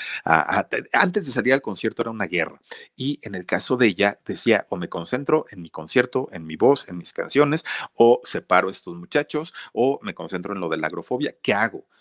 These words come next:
Se empieza a hartar, hartar, hartar, hartar, hartar, hasta que dijo, "No puedo más, señores. Hasta aquí llego. Mecano ha sido una experiencia increíble, pero yo no, no, no soy la nana de nadie. No tengo por qué estar aquí como referee en medio de ustedes dos.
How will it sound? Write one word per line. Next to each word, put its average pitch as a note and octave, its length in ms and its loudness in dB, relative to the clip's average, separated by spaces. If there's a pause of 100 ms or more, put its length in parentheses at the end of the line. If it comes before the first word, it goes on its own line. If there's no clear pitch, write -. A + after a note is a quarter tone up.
(160)
Se - 160 -6
empieza A#2+ 440 2
a - 20 2
hartar, C3+ 400 -2
hartar, A#2+ 380 -2
hartar, A#2+ 340 0
hartar, A2+ 320 0
hartar, C3+ 320 2
hasta - 180 -4
que - 140 -4
dijo, E3 300 2 (420)
"No B2 180 4
puedo G#2+ 200 4
más, E2 220 -10
señores. - 500 -18
Hasta G2 440 2
aquí C3+ 260 -12
llego. F3 420 2 (320)
Mecano A2 380 -2
ha A#2+ 40 -4
sido A#2+ 260 -2
una A#2+ 140 -10
experiencia G#2+ 680 -2
increíble, G2+ 760 0
pero F#2+ 160 -4
yo A2 140 -2
no, B2 240 -4
no, A2 200 -4
no G2+ 240 -2
soy C3 180 -2
la A#2 140 4
nana F#2+ 300 2
de D#2+ 80 0
nadie. F2+ 440 2 (280)
No C3 140 2
tengo B2 300 -2
por - 140 -12
qué - 100 -4
estar F#2 280 4
aquí F#2+ 220 -2
como F#2 240 -8
referee F2 420 -2
en E2 80 -12
medio F2+ 220 -2
de F2+ 60 -14
ustedes E2+ 400 -4
dos. G2 280 0